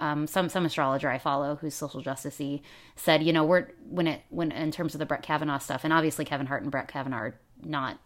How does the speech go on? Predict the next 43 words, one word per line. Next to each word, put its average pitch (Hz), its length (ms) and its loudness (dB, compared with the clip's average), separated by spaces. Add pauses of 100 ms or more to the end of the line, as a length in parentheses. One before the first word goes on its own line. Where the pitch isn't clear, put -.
(140)
equatable, 147 640 -2
but 156 180 2
in 160 100 0
terms 175 260 0
of, 151 120 -4
like, 143 160 -2
calling 147 320 0
people 139 260 -2
out, 143 240 2
like, 147 220 -2 (600)
not, 214 400 6
Brett 247 220 6
Kavanaugh 180 400 6
not 156 300 4
getting 147 500 2 (300)
appointed 170 560 2
as 165 160 0
Supreme 160 300 0
Court 160 180 2
justice, 139 560 -2 (160)
it's 180 160 -4
not 226 180 8
even, 190 260 8
like, 143 480 2 (500)
that's 190 160 4
not 254 120 10
even 180 220 8
punishment. 160 480 4
It's 127 80 -6
just - 180 0
not 165 140 2
giving 156 220 2
him 147 140 2
a 139 120 0
promotion. - 720 -2 (320)
And 185 160 6
so 170 480 8 (160)
for 202 160 2
Kevin 220 240 8
Hart 175 260 6
not 151 280 0
to - 100 -6
get 147 380 0